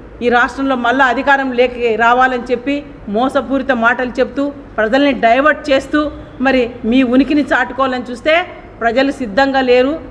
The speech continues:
మీ మాయ మాటలు నమ్మడానికి మరి లోకేష్కి కానీ, లోకేష్ తండ్రి చంద్రబాబు నాయుడుకి, మీ చంద్రబాబు నాయుడు దత్తపుత్రుడు పవన్ కళ్యాణ్కి ఈ రాష్ట్రంలో ఖచ్చితంగా మీకు రాజకీయంగా ఎలాంటి పుట్టగతులు లేవు. రాష్ట్ర ప్రజలకి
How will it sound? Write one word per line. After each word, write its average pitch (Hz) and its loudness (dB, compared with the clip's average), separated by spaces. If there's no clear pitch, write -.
మీ 240 -2
మాయ 233 2
మాటలు 247 2
నమ్మడానికి 247 0
మరి 226 4
లోకేష్కి 269 2
కానీ, 269 2
లోకేష్ 254 0
తండ్రి 247 2
చంద్రబాబు 277 2
నాయుడుకి, 262 -4
మీ 262 0
చంద్రబాబు 277 2
నాయుడు 262 -2
దత్తపుత్రుడు 269 0
పవన్ 240 2
కళ్యాణ్కి 254 -2
ఈ 240 -2
రాష్ట్రంలో 247 2
ఖచ్చితంగా 254 -2
మీకు 240 -2
రాజకీయంగా 254 0
ఎలాంటి 269 2
పుట్టగతులు 262 0
లేవు. 277 2
రాష్ట్ర 320 0
ప్రజలకి 285 0